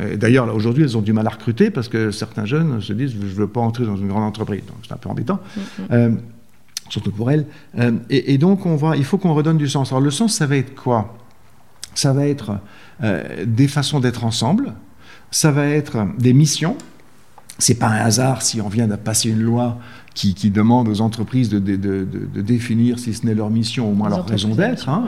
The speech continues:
Speaker 2: ouais.
Speaker 1: Donc, c'est, ça, c'est extrêmement important. On va demander ça aux, aux en-, quand je dis on va demander, c'est les employés qui vont demander.
Speaker 2: Bien
Speaker 1: Chacun
Speaker 2: sûr.
Speaker 1: va demander à
Speaker 2: Bien sûr.
Speaker 1: l'entreprise de lui donner un peu de sens, de dire
Speaker 2: Mm-mm.
Speaker 1: pourquoi je suis là, à quoi ça sert, euh,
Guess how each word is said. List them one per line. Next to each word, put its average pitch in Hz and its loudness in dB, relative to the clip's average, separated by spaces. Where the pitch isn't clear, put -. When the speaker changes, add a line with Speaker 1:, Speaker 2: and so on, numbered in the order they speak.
Speaker 2:
ouais. 107 -6
Speaker 1:
Donc, 113 -4
c'est, 110 -6
ça, 165 -2
c'est - -4
extrêmement 123 -2
important. 151 -6
On 98 0
va 101 4
demander 135 6
ça 117 0
aux, 101 0
aux 101 -2
en-, - -6
quand 127 4
je 113 2
dis 135 6
on 160 6
va 143 4
demander, 123 4
c'est - 0
les 110 2
employés 160 2
qui 110 -6
vont 101 0
demander. 104 2
Speaker 2:
Bien 101 -4
Speaker 1:
Chacun 95 0
Speaker 2:
sûr. 165 4
Speaker 1:
va 120 0
demander 107 2
à 202 4
Speaker 2:
Bien 117 2
sûr. 226 0
Speaker 1:
l'entreprise 180 2
de 147 2
lui 113 2
donner 101 2
un 135 -2
peu 107 -6
de - -10
sens, 160 2
de 120 -4
dire 104 0
Speaker 2:
Mm-mm. - -6
Speaker 1:
pourquoi 107 -4
je 113 -6
suis 110 -6
là, 120 2
à 131 -2
quoi 107 -6
ça 104 -8
sert, 143 0
euh, 107 -2